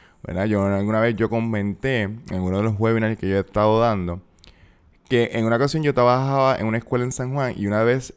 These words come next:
se le pidió a los est-, a los maestros que hicieran autoevaluación, que se autoevaluaran cómo ellos pretendí-, cómo ellos creían que había sido su desempeño durante el año.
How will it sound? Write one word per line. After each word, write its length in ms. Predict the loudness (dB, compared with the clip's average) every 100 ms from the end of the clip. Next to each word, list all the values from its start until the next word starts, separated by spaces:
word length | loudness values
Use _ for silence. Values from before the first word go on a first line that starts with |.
| -14
se 200 | -6 -2
le 100 | -2
pidió 380 | -4 -6 -4 -2
a 20 |
los 120 | -2
est-, 200 | -4 -6
a 60 | -4
los 320 | -4 -6 -8
maestros 800 | -8 -6 -6 -8 -10 -12 -12 -14 -16 -14 -14 -20 -8
que 80 | -4
hicieran 560 | -4 -2 -2 -2 -4 -2
autoevaluación, 840 | 0 0 0 -2 0 -4 -4 -6 -6
que 120 | -4
se 80 | -2
autoevaluaran 800 | -2 0 2 2 2 2 -2
cómo 240 | -2 -2 0
ellos 160 | -2
pretendí-, 560 | -4 -6 -6 -8 -8 -8
cómo 220 | -4 0
ellos 120 | -2
creían 380 | -2 -6 -4 -6
que 100 | -2
había 140 | -2 -2
sido 200 | -4 -2
su 140 | -2
desempeño 540 | -2 -4 -8 -8 -4
durante 420 | -2 -2 -4 -6 -6
el 120 | -4
año. 280 | -4 -6